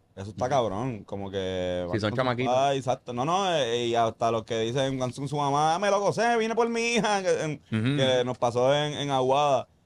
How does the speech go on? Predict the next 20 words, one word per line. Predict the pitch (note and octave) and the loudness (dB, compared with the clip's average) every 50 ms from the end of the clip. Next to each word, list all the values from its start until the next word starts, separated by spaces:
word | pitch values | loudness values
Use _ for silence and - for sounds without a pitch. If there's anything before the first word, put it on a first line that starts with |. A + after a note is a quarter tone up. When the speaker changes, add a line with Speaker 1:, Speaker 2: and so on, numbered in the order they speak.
| _ _ _ _ _ _ - | _ _ _ _ _ _ -8
Speaker 1:
este, | A2 G#2+ - - A#2 A2+ | -8 -8 -6 -4 -2 -2
que | A2+ A2 G#2+ | 0 0 0
vino | A2 G#2+ A2+ A#2+ | -2 -2 -4 -4
esta | A#2 - C3 B2+ B2+ B2+ | -2 0 2 2 2 2
señora | B2 A#2+ A#2 A#2+ A#2+ B2+ B2+ B2+ B2 A#2+ A#2+ A2+ | 0 -2 -4 -2 0 2 4 4 4 4 4 2
a | A2+ | 0
decirnos, | G#2+ A2 A#2 A#2 A#2 A2+ | -2 -4 -6 -8 -6 -6
"Mira, | A#2+ C#3 D3+ D#3 D3+ D3 | -4 -2 0 2 2 2
vine | C#3 C3+ C3+ C#3 C#3+ D3 C#3 | 0 0 -2 -2 -2 -4 -4
porque | C3+ C3 C#3+ C#3 | -4 -4 -4 -4
mi | C#3 C#3 | -2 -2
hija | C#3+ C#3+ | -4 -4
es | C3 | -4
súper | C#3 C3+ C#3 | -4 -6 -6
fanática, | C3 - C3 D3 D#3 D#3 D3+ D3 D3 C#3+ C#3 C3+ | -4 -2 0 0 2 2 2 0 0 0 0 2
a | |
acompañarla", | C3 C3 B2+ - C3 B2 B2+ C#3+ D#3+ D#3+ D#3+ D#3 D3+ C#3+ C3+ | 0 -2 -4 -4 -4 -4 -2 0 0 0 0 0 0 0 0
y, | C3+ B2+ B2 A#2 A2+ A2+ A2 | 0 -2 -2 -2 -4 -4 -6
y | G#2 G2 | -6 -6
salí, | - A2 G2+ G#2 G#2+ G#2+ A#2+ B2+ C3 | -2 -2 0 0 0 -2 -2 -4 -6